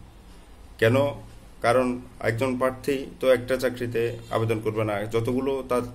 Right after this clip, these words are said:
একটা চাকরি হ-, হওয়া পর্যন্ত যতগুলো জব সার্কুলার পাবলিশ করা হবে সেই সকল জব সার্কুলারে সে আবেদন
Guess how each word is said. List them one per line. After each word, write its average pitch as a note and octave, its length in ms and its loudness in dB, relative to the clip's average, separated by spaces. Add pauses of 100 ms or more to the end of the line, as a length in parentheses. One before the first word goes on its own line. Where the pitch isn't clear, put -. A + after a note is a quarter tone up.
(220)
একটা A2+ 220 -4
চাকরি B2+ 300 -2
হ-, A#2+ 200 -2 (140)
হওয়া B2+ 180 6
পর্যন্ত B2+ 380 -4
যতগুলো B2 520 -2
জব A#2+ 160 -2
সার্কুলার B2 380 -2
পাবলিশ B2 340 -4
করা B2 160 -2
হবে A#2+ 240 -2
সেই A#2+ 180 -6
সকল A#2+ 340 -4
জব A#2 180 -2
সার্কুলারে A2 500 -4
সে A2 140 -2
আবেদন G2 240 -2